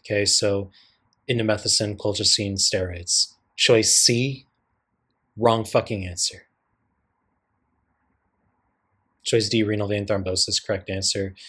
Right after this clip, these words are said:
So you need to know that nephrotic syndrome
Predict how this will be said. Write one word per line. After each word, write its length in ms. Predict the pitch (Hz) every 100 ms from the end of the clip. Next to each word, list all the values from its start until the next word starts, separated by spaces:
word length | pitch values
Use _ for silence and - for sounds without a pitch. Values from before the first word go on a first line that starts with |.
| - - -
So 260 | - 107
you 160 | 104 104
need 140 | 107
to 100 | -
know 140 | 113 110
that 120 | 113
nephrotic 440 | 104 113 104 101
syndrome 520 | - 107 107 113 113